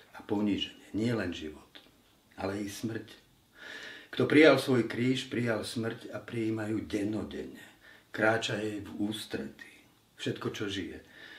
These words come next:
žije v nej. Vďačný za každý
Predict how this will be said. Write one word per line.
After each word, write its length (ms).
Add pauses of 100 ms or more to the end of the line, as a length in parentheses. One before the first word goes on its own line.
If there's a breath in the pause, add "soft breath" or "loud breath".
(160 loud breath)
žije 320
v 160
nej. 240 (880)
Vďačný 560
za 80
každý 560